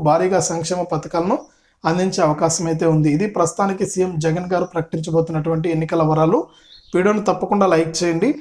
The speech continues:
తెలిసిన మీ బంధువులకు, స్నేహితులకు వీడియోను షేర్ చేయండి. చాలామంది మన ఛానల్ చూస్తున్నారు కానీ సబ్స్క్రైబ్ చేసుకోవట్లేదు. దయచేసి ప్రతి ఒక్కరు కూడా సబ్స్క్రైబ్ చేసుకుని పక్కనే వచ్చే గంట పైన నొక్కి మళ్ళీ వచ్చే ఆలనే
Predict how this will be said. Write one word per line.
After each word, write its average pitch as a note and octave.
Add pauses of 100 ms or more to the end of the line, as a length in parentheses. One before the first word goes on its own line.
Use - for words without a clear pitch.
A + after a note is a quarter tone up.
(200)
తెలిసిన F#3
మీ F#3
బంధువులకు, F3+
స్నేహితులకు E3
వీడియోను E3
షేర్ E3
చేయండి. E3 (460)
చాలామంది A3
మన F3+
ఛానల్ F3+
చూస్తున్నారు F3
కానీ E3+
సబ్స్క్రైబ్ E3
చేసుకోవట్లేదు. E3 (460)
దయచేసి F3
ప్రతి G3
ఒక్కరు F#3+
కూడా F#3
సబ్స్క్రైబ్ E3+
చేసుకుని G#3 (100)
పక్కనే F#3
వచ్చే F#3
గంట D#3
పైన E3+
నొక్కి E3 (880)
మళ్ళీ E3
వచ్చే G#3+ (120)
ఆలనే F3+